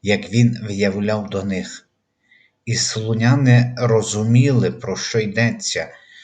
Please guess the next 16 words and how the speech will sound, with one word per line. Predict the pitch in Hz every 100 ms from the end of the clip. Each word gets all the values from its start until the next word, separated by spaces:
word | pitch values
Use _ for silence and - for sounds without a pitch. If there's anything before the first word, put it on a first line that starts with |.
| - _
бо | 101 113 104
відчули | 117 120 - - 143 151 123 104
цю | 101 - 123 120 120 -
глибоку | - 80 82 95 95 110 107 95 120 131 - 123 120 -
прихильність | 110 101 - 107 110 104 101 - -
Павла, | 101 95 101 104 90 - _ - - - - -
який | 107 104 - 120 120 - -
робив | 117 110 107 110 104
все, | 101 - - 127 127 120 -
що | - - - 117
міг, | 120 117 - - - - - -
щоб | - - - 113 -
привести | 113 110 104 101 - - - 135
їх | 131 120 117 -
до | 107
Христа | - 107 98 - - - 113 120 123 -